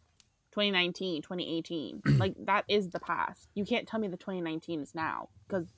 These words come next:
Speaker 1: now is twenty twenty-two.
Speaker 2: It is now, 'cause the events that happened back there are, back then, are affecting now.
Speaker 1: Right, which is the past.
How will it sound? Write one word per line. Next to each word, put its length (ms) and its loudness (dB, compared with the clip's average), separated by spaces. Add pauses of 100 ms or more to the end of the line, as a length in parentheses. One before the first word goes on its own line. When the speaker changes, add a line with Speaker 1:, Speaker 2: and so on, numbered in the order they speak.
(140)
Speaker 1:
now 260 2
is 160 -6
twenty 240 -6
twenty-two. 1000 -2 (420)
Speaker 2:
It 140 6
is 160 6
now, 280 8
'cause 200 8
the 100 10
events 240 6
that 140 6
happened 280 4
back 200 6
there 360 6
are, 400 6 (140)
back 220 8
then, 500 8 (260)
are 120 10
affecting 400 4
now. 320 2 (1400)
Speaker 1:
Right, 220 2
which 180 -2
is 60 -6
the 60 -6
past. 560 -2